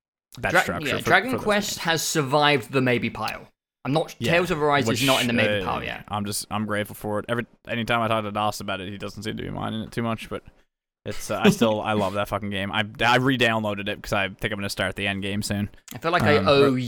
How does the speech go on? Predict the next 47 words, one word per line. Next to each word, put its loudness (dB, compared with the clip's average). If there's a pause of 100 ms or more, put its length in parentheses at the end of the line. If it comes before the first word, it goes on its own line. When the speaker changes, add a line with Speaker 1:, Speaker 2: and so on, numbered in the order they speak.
(160)
Speaker 2:
you 8
Speaker 1:
post, 6
post 0
game, -8
Dan. -10 (380)
Speaker 2:
Like, -6
I, -4 (220)
to, -2
I -2
think 4
I 8
Speaker 1:
<laughs> -4
Speaker 2:
just -4 (300)
owe 12
it 6
to 0
you 4
to -2
give 2
it 4
a -2
chance 0
at -4
some -2
point. -10 (520)
Speaker 1:
When 0
you, 0
the, 0 (320)
listen, -2
the 0
day 2
you 2
bring 2
up 2
Dragon 0
Quest 0
eleven 0
is -4
the -6
day 0
I'll 0
bring -4
up, -6
like, 2
Speaker 2:
<laughs> -14
Speaker 1:
Genesis -6
Noir, -4